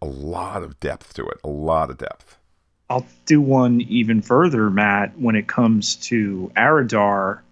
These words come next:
Speaker 2: Other than his priestly duties and the sternness he shows towards his son,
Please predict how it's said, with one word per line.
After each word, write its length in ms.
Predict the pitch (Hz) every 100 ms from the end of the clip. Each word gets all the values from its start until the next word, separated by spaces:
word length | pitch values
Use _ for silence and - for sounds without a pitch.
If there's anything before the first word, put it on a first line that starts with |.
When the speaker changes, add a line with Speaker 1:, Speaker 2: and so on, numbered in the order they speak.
| _
Speaker 2:
Other 420 | 127 135 160 156 151
than 540 | 123 135 127 131 127
his 400 | 131 - 110 104
priestly 580 | - 147 147 - 147 131
duties 800 | 120 139 117 107 104 104 - -
and 420 | 107 107 107 104
the 60 | 101
sternness 760 | - - 135 151 113 98 95 -
he 200 | 113 104
shows 560 | - 120 107 104 -
towards 440 | - - 110 101 -
his 200 | 95 -
son, 500 | - 92 80 90